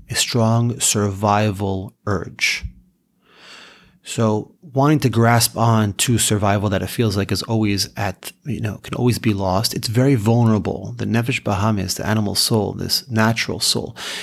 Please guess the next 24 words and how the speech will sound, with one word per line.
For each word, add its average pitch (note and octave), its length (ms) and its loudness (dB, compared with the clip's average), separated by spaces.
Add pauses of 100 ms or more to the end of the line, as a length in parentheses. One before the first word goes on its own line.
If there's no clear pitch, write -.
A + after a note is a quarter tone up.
(120)
is A2+ 200 2
very B2 260 4
vulnerable A2+ 540 2
to - 280 -6
any B2+ 300 4
physical, A2+ 760 0
emotional, G#2 600 0
and G2 100 -4
psychological F#2+ 640 -2
pain. - 280 -8 (1500)
Okay. A2 240 -14 (440)
Anything C#3+ 280 4
that A#2 100 4
comes A2 340 4
up A2+ 180 2
that - 120 -4
feels A2 240 0
threatening, C#3 440 2
the A2 200 -2
animal A#2 220 4
soul A#2 220 0
reacts A#2 480 0
very G2+ 200 0
quickly. - 520 -4